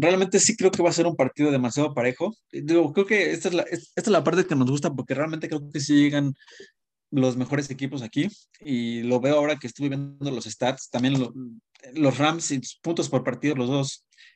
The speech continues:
eh, veinticinco y veintisiete puntos, puntos recibidos, veinte, veintidós puntos, realmente andan muy parejos en sacks. Los Rams tienen, los, perdón, los Titanes tienen cuarenta y tres, los Cincinnati tienen cuarenta y dos en toda la temporada, realmente vienen como que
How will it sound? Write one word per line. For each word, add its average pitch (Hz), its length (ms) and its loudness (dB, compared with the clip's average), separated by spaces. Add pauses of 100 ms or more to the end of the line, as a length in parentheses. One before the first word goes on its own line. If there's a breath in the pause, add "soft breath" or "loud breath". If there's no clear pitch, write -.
(100)
eh, 120 240 -6
veinticinco 139 540 0
y - 20 4
veintisiete 123 460 0
puntos, 143 680 -4
puntos 143 240 -2
recibidos, 127 560 -2
veinte, 139 280 -2
veintidós 127 400 -4
puntos, 139 240 -6
realmente 135 340 0
andan 139 300 -2 (520 loud breath)
muy 135 280 2
parejos 139 420 0
en 117 160 -4
sacks. 143 420 -2 (260 soft breath)
Los 123 120 -2
Rams 139 220 -2
tienen, 143 400 -4
los, 120 460 -2
perdón, 131 280 -2
los 117 320 -4
Titanes 143 380 -2
tienen 143 260 -4
cuarenta 113 300 -4
y 110 60 -4
tres, 131 200 -4
los 127 240 -6
Cincinnati 127 400 -4
tienen 135 220 -4
cuarenta 110 280 -4
y 113 40 0
dos 127 100 -2
en 117 140 -4
toda 127 100 -2
la 117 120 -4
temporada, 117 360 -4
realmente 127 320 -4
vienen 127 220 -2
como 117 160 -6
que 110 140 -14